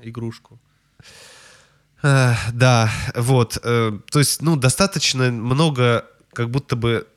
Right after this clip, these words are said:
Speaker 2: для меня неназванной обиды либо неназванной злости, э, вот, потому что вообще звучит, конечно, в достаточной степени отвратительно.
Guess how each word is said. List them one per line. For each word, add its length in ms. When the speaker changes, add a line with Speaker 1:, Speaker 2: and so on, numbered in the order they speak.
Speaker 2:
для 220
меня 480
неназванной 1040
обиды 500
либо 240
неназванной 540
злости, 840
э, 640
вот, 200
потому 280
что 400
вообще 300
звучит, 360
конечно, 800
в 160
достаточной 640
степени 640
отвратительно. 840